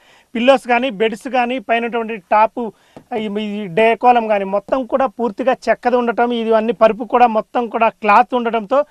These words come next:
ప్రమాద తీవ్రత కూడా ఎక్కువగా పెరిగిందని తెలుస్తుంది. బస్సు పూర్తిగా దాదాపు నైంటీ ఫైవ్ పర్సెంట్ బస్సు పూర్తిగా కాలిపోయిన పరిస్థితి నెలకొంది. అందులో ఉన్నటువంటి ఇరవై మంది ప్రయాణికులు చనిపోయినా కానీ ఇంతవరకు కూడా వి కావేరి ట్రావెల్స్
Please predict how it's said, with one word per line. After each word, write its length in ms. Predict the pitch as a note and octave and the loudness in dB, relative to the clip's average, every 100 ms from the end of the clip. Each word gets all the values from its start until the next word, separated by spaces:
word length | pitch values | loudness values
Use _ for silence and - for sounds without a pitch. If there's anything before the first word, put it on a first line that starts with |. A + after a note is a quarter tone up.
| _ _ - | _ _ -4
ప్రమాద 320 | G3+ B3 B3+ B3+ - | 0 4 4 0 -2
తీవ్రత 340 | B3 C4+ C4 A#3+ C4 | 0 0 -2 -6 -4
కూడా 160 | B3 B3 | -2 -2
ఎక్కువగా 280 | A3 B3+ B3 G3+ | -4 -4 -4 -4
పెరిగిందని 440 | A3+ A#3 A#3 A3 A3 | -6 -6 -8 -6 -8
తెలుస్తుంది. 300 | G3 G#3+ F3+ | -8 -10 -2
బస్సు 200 | G3+ - A3+ | -2 -2 -6
పూర్తిగా 360 | A#3 A#3 - C4 F#3 | -4 -4 -2 -4 0
దాదాపు 300 | G3+ A#3 A#3 C#4 A#3+ | 2 2 2 -2 -2
నైంటీ 240 | A3 G#3 A3 | -4 -4 -4
ఫైవ్ 140 | A3 A3+ | -2 -2
పర్సెంట్ 300 | G#3+ C4 G#3+ G#3+ | -2 -4 -2 -2
బస్సు 260 | - B3 A3 _ _ _ - | -2 -8 -10 _ _ _ -4
పూర్తిగా 400 | A#3+ G3 B3+ C4 - | -4 -2 2 2 4
కాలిపోయిన 400 | G#3+ A#3 G3+ A#3+ - | 2 2 2 0 2
పరిస్థితి 380 | A3+ G#3 - A#3 A#3 | 0 -2 -6 -2 0
నెలకొంది. 320 | A3+ A#3 C4 | 0 -2 -2
అందులో 160 | A#3 A3+ | -2 0
ఉన్నటువంటి 340 | A#3+ A#3 A#3+ G#3+ | -2 -2 -4 -2
ఇరవై 160 | A3+ A#3+ | 0 0
మంది 140 | B3 C4 A#3 | 0 -4 2
ప్రయాణికులు 460 | A#3 C4 C4+ D#4+ B3 _ _ _ - | 4 4 0 -4 -8 _ _ _ -6
చనిపోయినా 460 | G#3+ A3+ D4+ C#4+ C4+ | -4 -2 2 2 2
కానీ 120 | C#4 C#4+ | 0 0
ఇంతవరకు 540 | A3 G3+ C#4 C#4 C4+ D4 A3 | -2 2 2 2 -2 -6 -4
కూడా 180 | A#3 A#3 C#4+ E4+ _ _ - | 0 0 -2 -6 _ _ -8
వి 180 | G#3 C4 - | -4 -2 2
కావేరి 380 | A#3+ A#3 A#3+ A#3+ - | 2 2 0 -4 -4
ట్రావెల్స్ 420 | G#3 G#3+ A#3+ G#3 | 0 2 0 -6